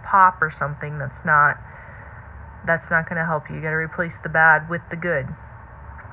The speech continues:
You can replace worrying with worship. I love that. You can replace complaining with gratitude. You could replace failing with learning.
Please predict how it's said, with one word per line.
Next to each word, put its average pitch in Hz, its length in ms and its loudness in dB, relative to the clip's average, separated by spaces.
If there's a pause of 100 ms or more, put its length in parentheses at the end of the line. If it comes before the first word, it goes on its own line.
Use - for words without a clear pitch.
(260)
You 185 100 -6
can 190 140 -6
replace 175 500 -2 (460)
worrying 196 720 2
with 170 160 -6 (100)
worship. 175 480 2 (460)
I 156 60 -4
love 165 280 -2
that. 151 380 4 (1000)
You 175 100 -8
can 175 160 -6
replace 170 500 -4
complaining 180 680 -4
with 202 160 -6
gratitude. 160 640 -2 (1500)
You 180 80 -6
could 175 200 -8
replace 170 520 -4 (460)
failing 196 580 -2
with 170 200 -8
learning. 175 680 0